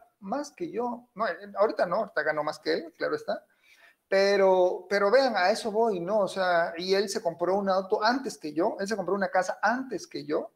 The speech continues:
¿sí? Y siendo simplemente chofer de autobús, ¿no? Y él conoce todo el país como la palma de su mano, incluso ha ido a,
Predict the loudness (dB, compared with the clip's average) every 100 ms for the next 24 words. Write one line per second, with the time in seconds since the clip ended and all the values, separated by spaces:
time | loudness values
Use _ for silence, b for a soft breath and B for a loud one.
0 | _ -12 -8 -8 -10 _ _ _ _ _
1 | _ -6 0 0 -2 -6 -4 -2 -2 0
2 | -2 -4 -8 -10 -8 -8 -6 -8 -8 -8
3 | -8 -10 _ _ _ _ -8 -2 -2 -4
4 | -8 -4 -2 0 -2 -2 0 2 0 -2
5 | -8 -8 B B -8 0 0 2 2 2
6 | 0 2 4 4 2 -2 -4 -4 -4 -4
7 | -4 -4 -6 -8 -6 -4 -2 -4 -6 -6
8 | -6 -4 -4 -4